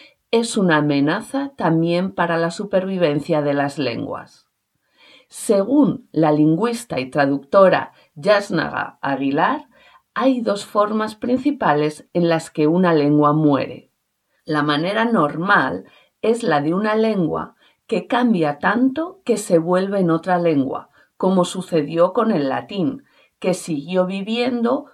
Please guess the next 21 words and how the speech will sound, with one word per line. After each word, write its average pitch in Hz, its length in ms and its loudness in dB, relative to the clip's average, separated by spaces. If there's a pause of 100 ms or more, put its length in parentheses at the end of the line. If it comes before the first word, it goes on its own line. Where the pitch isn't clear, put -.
(180)
como 170 360 4
lo 151 240 2
que 147 180 0
hoy 180 220 2
conocemos 180 760 0
como 139 300 0
español, 143 680 -4 (140)
francés, 131 840 -4
catalán, 160 840 0
etcétera. - 760 -10 (840)
En 180 180 -2
cambio, 220 640 0 (200)
la 160 200 0
segunda 220 560 0
forma 240 640 0
en 156 180 2
la 131 140 -2
que 131 120 -6
muere 160 440 2
una 170 260 0
lengua 139 640 0